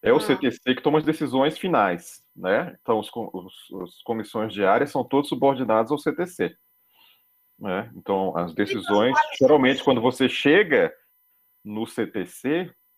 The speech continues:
Speaker 1: as propostas já vêm de mais cima ainda, o que você consegue é ne-, negociar algumas especificidades pra sua área. Isso aconteceu agora, né? Porque as normas da avaliação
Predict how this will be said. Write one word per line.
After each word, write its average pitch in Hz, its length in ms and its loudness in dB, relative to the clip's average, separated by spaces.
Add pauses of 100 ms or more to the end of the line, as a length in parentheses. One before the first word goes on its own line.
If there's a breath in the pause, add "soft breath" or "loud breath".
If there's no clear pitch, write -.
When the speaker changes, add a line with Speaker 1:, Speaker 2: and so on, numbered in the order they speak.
(140)
Speaker 1:
as - 140 -8
propostas 113 560 2
já 113 140 4
vêm 135 320 -2
de 110 80 -10
mais 117 280 0
cima 107 300 -4
ainda, 139 480 -2 (280 soft breath)
o - 80 -12
que - 80 -14
você 113 340 -4
consegue 127 680 2
é 151 80 2
ne-, 139 220 -6
negociar 123 580 0
algumas 135 320 0
especificidades 120 600 -2
pra - 120 -6
sua 185 260 -2
área. 113 180 4
Isso 95 100 -8
aconteceu - 400 -2
agora, 120 360 4
né? 92 100 -4
Porque - 140 -8
as 95 140 -6
normas 98 480 -4
da 101 100 -2
avaliação 87 640 -4